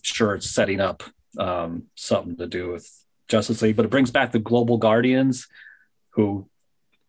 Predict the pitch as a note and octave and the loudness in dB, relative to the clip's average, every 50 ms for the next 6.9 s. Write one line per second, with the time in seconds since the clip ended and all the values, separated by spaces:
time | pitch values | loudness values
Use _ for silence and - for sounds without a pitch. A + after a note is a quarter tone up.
0 | _ - A2 G#2 G#2+ G#2+ G#2 G#2 A2+ A2 - - G#2+ F#2+ - - - A2+ A2+ G#2 | _ -6 -2 0 2 2 2 4 2 2 4 2 0 0 0 0 2 2 2 2
1 | - A#2 A2 G#2+ - - A#2 A2 - - A#2+ A#2 A#2 - B2+ A#2 A2+ A2 A2 - | 2 2 0 0 2 0 0 0 2 2 2 4 4 4 4 4 4 2 2 0
2 | - A#2 A2 A2 A2+ A#2 A2+ A2+ G#2+ A2 G#2+ G#2 G2+ G#2+ G#2 A2 A2 A2+ A#2 A#2 | 2 2 2 2 4 4 4 4 2 2 0 2 2 2 2 2 2 0 0 0
3 | G#2+ G#2+ G#2+ G#2+ G2+ - A#2+ A2+ A2+ A#2+ A#2+ A#2 - - - - A2 G#2+ F#2+ - | -2 -2 -2 -2 -2 2 2 4 4 4 2 2 -2 -6 -4 0 0 0 0 0
4 | - G#2+ G#2 G#2+ G#2+ G#2 F#2 G#2 G#2+ G#2+ - - B2 A#2 A2+ A2+ B2 A#2 A#2 A#2 | 0 2 2 2 2 0 0 -2 -2 -4 -2 0 2 2 2 2 2 0 0 0
5 | A#2 - - - - - - - - - - _ - A2 A2 G#2+ G#2 G#2 - - | -4 -6 -16 -16 -14 -12 -14 -14 -14 -16 -16 _ 0 0 2 2 0 -2 -4 -8
6 | _ - - F3 F3 D#3 D3+ D#3 D3+ D3 C#3+ B2+ B2 G#2 F#2 E2+ - | _ 0 2 2 4 4 2 4 4 4 4 4 2 0 0 -4 -10